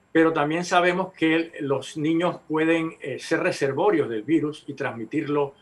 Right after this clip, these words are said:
a, a personas adultas o, o a, o a compañeros de, en, en las escuelas o en,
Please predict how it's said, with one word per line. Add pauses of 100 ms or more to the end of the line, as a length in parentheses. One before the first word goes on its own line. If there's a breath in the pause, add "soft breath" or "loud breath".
(480 soft breath)
a,
a
personas
adultas
o,
o
a, (120)
o
a
compañeros
de, (160)
en, (140)
en
las
escuelas (220)
o
en,